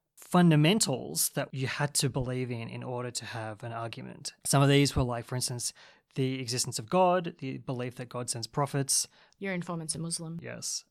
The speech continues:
Speaker 1: And they put forward this vision of minimal categories, I guess, to have a debate. And I always found that relatively difficult because for me,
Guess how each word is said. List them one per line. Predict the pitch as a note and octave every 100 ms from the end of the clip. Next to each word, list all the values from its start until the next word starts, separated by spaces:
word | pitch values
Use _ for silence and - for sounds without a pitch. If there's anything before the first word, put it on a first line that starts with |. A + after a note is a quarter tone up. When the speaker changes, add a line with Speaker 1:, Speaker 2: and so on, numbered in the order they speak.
| -
Speaker 1:
And | B2 B2
they | C3 B2+ B2+ B2+ B2+ -
put | D3+
forward | - C#3 C#3 C3+ B2
this | B2+ A#2 - -
vision | B2 C3 B2+ B2 -
of | A2+ A2 G#2+ _
minimal | C#3+ D#3 D#3+ D3
categories, | - C3 B2+ B2
I | A#2
guess, | A2 A2+
to | -
have | A2+ A2+
a |
debate. | A2 A2 G#2 - - - _ -
And | C3
I | C#3
always | D3 C#3
found | C#3 B2+
that | A#2+
relatively | A#2+ A#2 A#2+
difficult | A#2 F3+ F3 B2 -
because | B2+ C3 B2 - -
for | - C#3+ C3+ B2+ B2+ -
me, | D3 G#3 G#3 C3+ C3 -